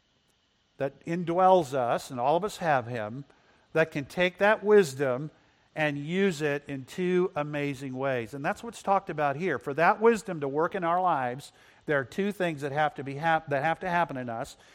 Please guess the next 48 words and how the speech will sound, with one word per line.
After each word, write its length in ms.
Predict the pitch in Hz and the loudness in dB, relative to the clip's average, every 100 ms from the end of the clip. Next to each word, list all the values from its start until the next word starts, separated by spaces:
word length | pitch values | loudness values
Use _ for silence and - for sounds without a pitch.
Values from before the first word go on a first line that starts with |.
| - | -20
and 120 | - 127 | -12 -2
here 140 | 175 | 2
they 140 | 175 | 6
are. 200 | 180 135 107 | 6 6 4
Number 200 | 151 185 | 0 2
one, 380 | 185 160 151 160 - - | 4 4 2 -2 -14 -12
we 120 | - 160 | 0 6
have 220 | 180 196 | 6 6
to 80 | 170 | 6
let 300 | 175 214 220 | 8 6 4
the 80 | |
Spirit 680 | 214 - - 220 185 160 160 | -8 -10 4 8 8 6 2
fill 400 | - - 208 196 | -12 4 10 10
us. 560 | 143 98 - - - - - - - - _ _ _ _ _ _ _ _ _ _ | 10 4 -8 -16 -16 -20 -20 -20 -20 -20 _ _ _ _ _ _ _ _ _ _
We 400 | 117 135 190 233 | -12 -2 2 4
have 160 | 240 240 | 6 6
to 60 | 226 | 8
let 240 | 220 220 | 8 6
the 80 | 185 | 2
Spirit 640 | - - 247 254 196 160 165 - - 139 | -10 -2 8 12 12 10 4 -10 -18 -6
do 140 | 170 | -4
something 720 | - - 240 240 240 254 247 | -4 0 8 8 8 2 2
in 240 | 226 220 214 | 0 2 4
our 240 | 202 190 | 8 10
life. 500 | 190 196 156 110 - - - - - | 12 12 10 2 -14 -20 -20 -16 -2
We 140 | 175 | 6
have 180 | 202 208 | 8 8
to 80 | 180 | 8
let 260 | 170 226 | 10 10
the 100 | 254 | 8
Spirit 500 | 254 - 233 220 196 | -2 4 10 10 8
fill 380 | - - 294 311 | 0 6 12 12
us. 400 | 175 143 190 - - - - _ | 12 10 6 2 -14 -20 -20 _
And 240 | 202 202 | 4 4
what 200 | 170 226 | 10 10
is 100 | 302 | 10
he 100 | 277 | 8
going 360 | 262 254 247 233 | 8 10 10 8
to 80 | 220 | 2
fill 300 | - 233 226 | 6 12 12
us 220 | 214 - | 12 8
with? 400 | 175 196 156 123 | 2 4 4 2
Paul 240 | - 202 190 | 8 10 10
has 80 | 170 | 6
already 240 | 185 175 | 4 2
told 280 | - 202 214 | -2 -2 0
us 140 | 156 - | -2 0
that 260 | 147 110 | 0 0